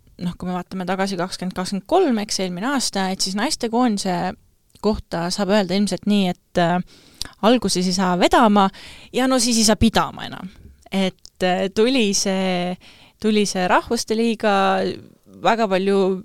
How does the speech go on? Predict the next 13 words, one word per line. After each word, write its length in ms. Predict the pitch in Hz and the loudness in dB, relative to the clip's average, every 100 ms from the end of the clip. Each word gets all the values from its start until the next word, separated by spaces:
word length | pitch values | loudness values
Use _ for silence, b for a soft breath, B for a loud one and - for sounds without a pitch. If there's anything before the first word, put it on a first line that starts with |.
| _ | _
virvarri 1040 | 175 247 254 214 240 254 196 190 190 185 - - | -2 0 2 2 2 2 -2 -2 -2 -4 -10 -2
ja 240 | 196 180 | 0 2
ma 80 | 190 | 2
lihtsalt 240 | 202 202 - | 0 0 -2
side 280 | 202 190 | -2 -2
note'ina 340 | 180 175 180 190 | -2 -6 -4 -6
ütlen, 360 | 180 170 180 - | -6 -8 -8 -14
minule 520 | - 92 214 254 220 226 | -18 -2 2 4 4 4
endale 320 | 233 185 190 | 2 0 0
tundus, 340 | 214 202 180 | 0 0 -2
et, 260 | 185 - - | -6 -6 -4
äh, 120 | 185 - B B B | -4 -4 B B B
naiste, 760 | 190 214 226 - 190 185 180 | -2 0 0 0 -2 0 0